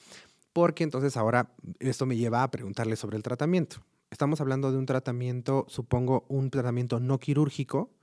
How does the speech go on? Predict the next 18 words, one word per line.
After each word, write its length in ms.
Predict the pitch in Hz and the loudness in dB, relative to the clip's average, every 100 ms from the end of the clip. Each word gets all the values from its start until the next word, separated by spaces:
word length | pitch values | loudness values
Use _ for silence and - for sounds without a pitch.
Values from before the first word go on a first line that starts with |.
| _ - - | _ -20 -14
y 100 | - | -2
un 60 | 123 | 0
tratamiento 520 | 107 110 107 104 101 | 2 0 0 0 -4
quirúrgico. 640 | - 123 143 - 92 - 117 _ | -2 -2 -2 -2 -10 -12 -18 _
Entonces, 500 | 131 117 123 139 123 | -8 -4 0 0 -2
durante 320 | 131 131 123 123 | 0 0 2 2
los 220 | 120 - | 0 0
tres 200 | 156 151 | 0 2
primeros 400 | 160 156 151 143 | 2 4 4 2
meses, 420 | 147 139 143 - - - - | 0 0 -2 -4 -20 -20 -10
mi 120 | - 131 | 2 4
bebé 200 | 123 123 | 4 2
puede 280 | - 127 | 2 2
tener 380 | 123 123 123 123 - | 2 2 2 0 -2
un 120 | 131 | -2
tratamiento 580 | 123 120 117 120 110 123 | -2 0 -2 -2 0 -2
no 200 | 151 131 117 | 0 -2 0
quirúrgico. 600 | 127 131 135 - - | 2 2 0 -8 -12